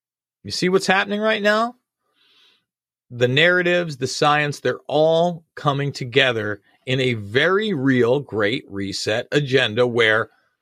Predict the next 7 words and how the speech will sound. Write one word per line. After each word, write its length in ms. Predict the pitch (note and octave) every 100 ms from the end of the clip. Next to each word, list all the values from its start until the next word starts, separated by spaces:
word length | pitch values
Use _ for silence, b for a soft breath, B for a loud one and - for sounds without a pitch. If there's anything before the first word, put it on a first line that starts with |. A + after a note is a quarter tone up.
| _ _
they 460 | G2+ G2+ E3 C4+ D4+
control 540 | F#3 D3 - A#2+ G#2
the 100 | G2+
narrative. 500 | F#2+ E2+ C2 - - _ _ _ _ _ _ B B C3
And 160 | D#3
that's 260 | A3 C4+ -
why 420 | F3+ C#3 D#3